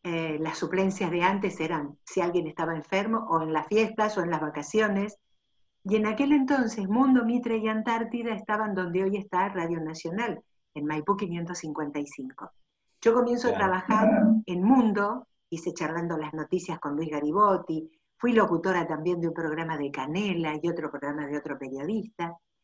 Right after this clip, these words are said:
Speaker 1: Y Juan estaba en Mitre, no me acuerdo si era el segundo o el, el primero o el segundo piso. Y ahí lo voy a saludar a Juan Alberto. Y yo siempre hago la misma broma con doble intención.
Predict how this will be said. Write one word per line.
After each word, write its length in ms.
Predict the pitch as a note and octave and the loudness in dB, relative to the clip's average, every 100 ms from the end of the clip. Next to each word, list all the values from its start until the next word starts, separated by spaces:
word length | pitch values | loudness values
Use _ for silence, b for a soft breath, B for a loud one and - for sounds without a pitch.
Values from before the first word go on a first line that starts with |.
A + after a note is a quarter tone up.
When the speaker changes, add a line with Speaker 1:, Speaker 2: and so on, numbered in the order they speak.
| _ - | _ -6
Speaker 1:
Y 120 | B3 | -2
Juan 280 | - D#4+ F#4 - _ | 4 4 4 -4 _
estaba 320 | G#3+ - B3+ | -4 0 0
en 100 | A#3+ | 6
Mitre, 420 | C#4+ C#4 E3+ D#3 - _ _ | 6 6 2 -4 -8 _ _
no 60 | G3+ | -8
me 100 | G#3 | -4
acuerdo 240 | A3 A3+ | 0 0
si 120 | A3 | 0
era 100 | G#3 | -2
el 60 | G3+ | -2
segundo 500 | G3 F#3 A3 A#3+ A#3+ | -2 -4 -2 -2 0
o 120 | F#3+ | 2
el, 160 | F3+ D#3 | 0 -2
el 140 | E3+ E3+ | -4 -4
primero 360 | F#3 A#3+ D4 | 0 2 4
o 60 | G#3+ | 2
el 80 | F3 | 0
segundo 420 | E3+ F3 F3+ E3 | -4 -4 -4 -4
piso. 420 | C3+ C3 C#3 C#3+ _ _ _ _ _ _ _ _ _ _ _ - | -8 -10 -12 -12 _ _ _ _ _ _ _ _ _ _ _ -4
Y 160 | A3+ | 2
ahí 480 | A3+ G#3+ D4 G#4 - - _ _ _ _ _ - | 4 8 10 8 6 -10 _ _ _ _ _ -2
lo 140 | F#3+ | 2
voy 200 | G3 G3 | 4 2
a 80 | F#3 | 0
saludar 420 | - D#3 E3 E3+ | -2 -2 0 0
a 100 | E3+ | -2
Juan 200 | E3 D3+ | -4 -4
Alberto. 440 | C#3+ C3+ B2+ - | -4 -6 -8 -6
Y 40 | D#3 | -6
yo 120 | F#3+ | -4
siempre 320 | - G#3+ G3 | -4 -2 0
hago 140 | F#3+ F3+ | 0 0
la 140 | D#3+ | -2
misma 340 | E3 E3 D#3+ | -4 -2 -2
broma 420 | D#3+ D#3+ E3 E3+ E3 | 0 0 0 0 0
con 200 | D#3 C#3+ | -2 -2
doble 240 | E3 D#3+ | 0 0
intención. 720 | D3+ C3 C3+ C#3+ D3+ C3+ C#3+ | -2 -2 -6 -6 -4 -4 -6